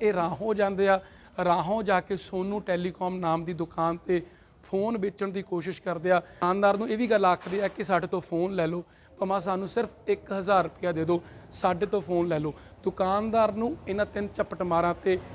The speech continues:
ਸ਼ੱਕ ਹੁੰਦਾ ਹੈ ਔਰ ਜਦੋਂ ਇਹ ਦੇਖਦੇ ਆ ਕਿ ਦੁਕਾਨਦਾਰ ਨੂੰ ਸ਼ੱਕ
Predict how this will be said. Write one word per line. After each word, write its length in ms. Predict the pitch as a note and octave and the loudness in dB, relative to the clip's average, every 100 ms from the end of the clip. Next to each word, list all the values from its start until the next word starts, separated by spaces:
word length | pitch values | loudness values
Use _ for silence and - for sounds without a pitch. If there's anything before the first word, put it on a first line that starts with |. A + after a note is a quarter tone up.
| - - - | -16 -12 0
ਸ਼ੱਕ 260 | - F#3+ - | 2 2 2
ਹੁੰਦਾ 280 | G3 G3 G#3 | 0 4 4
ਹੈ 100 | G#3 - - - - - G3 | 4 -4 -12 -10 -10 2 6
ਔਰ 180 | G#3 - - - - | 6 4 -10 -12 0
ਜਦੋਂ 260 | G3+ G#3 B3 | 4 6 8
ਇਹ 140 | B3 | 8
ਦੇਖਦੇ 340 | G#3+ G#3+ G#3 G3+ | 6 2 2 0
ਆ 20 | |
ਕਿ 120 | F#3+ | 0
ਦੁਕਾਨਦਾਰ 540 | F#3+ F#3 F3+ F3+ F#3 F#3+ | -2 0 -2 0 -2 -2
ਨੂੰ 120 | F#3+ | -6
ਸ਼ੱਕ 280 | - F3+ | -4 -4